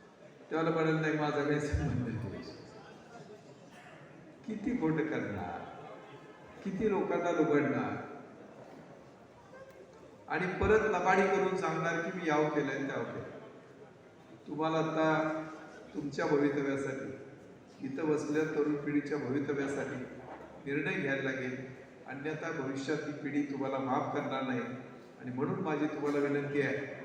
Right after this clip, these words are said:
की आपण सर्वजण मान आणि खटाव तालुका सन्मानाने उभा करण्यासाठी या ठिकाणी जीवाचा रान करूया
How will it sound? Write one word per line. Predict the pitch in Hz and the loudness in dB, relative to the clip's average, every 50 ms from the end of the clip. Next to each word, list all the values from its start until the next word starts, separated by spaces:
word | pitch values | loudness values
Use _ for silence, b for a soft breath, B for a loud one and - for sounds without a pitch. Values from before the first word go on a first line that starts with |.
| - - - - - - - | -12 -12 -14 -14 -14 -10 -6
की | 151 | -4
आपण | 143 147 - 202 202 196 - | -4 -2 0 0 0 0 0
सर्वजण | 160 160 160 156 156 151 156 147 - 151 | 0 2 2 4 4 4 4 4 2 0
मान | 143 143 151 160 160 156 | 0 0 0 0 0 -2
आणि | 160 160 156 156 | -2 -2 -4 -4
खटाव | - 139 127 143 147 147 | -6 -6 -4 -2 -2 0
तालुका | 147 147 143 139 143 139 - 151 147 | 0 0 -2 0 -2 -2 -2 -2 -2
सन्मानाने | 139 - - 139 131 131 139 151 165 185 175 170 156 | -4 -4 -6 -6 -4 -4 -4 -4 -4 -4 -2 -2 -2
उभा | 139 143 143 | 0 0 -2
करण्यासाठी | - - 139 139 139 147 139 135 139 139 135 131 131 127 127 127 123 120 107 - - - - - - 147 156 | -2 -2 -2 -4 -2 -4 -4 -4 -4 -6 -6 -6 -6 -8 -8 -8 -10 -12 -12 -14 -16 -18 -18 -8 -2 0 2
या | 160 160 | 4 4
ठिकाणी | 156 - - 143 143 147 151 160 156 156 160 156 - - | 2 2 0 0 0 2 2 2 0 0 -2 -4 -4 -4
जीवाचा | - 139 156 185 202 196 196 175 | 0 2 4 4 6 6 6 4
रान | 175 160 156 151 151 156 151 151 | 6 6 6 4 4 4 4 4
करूया | 151 151 151 143 | 6 6 6 6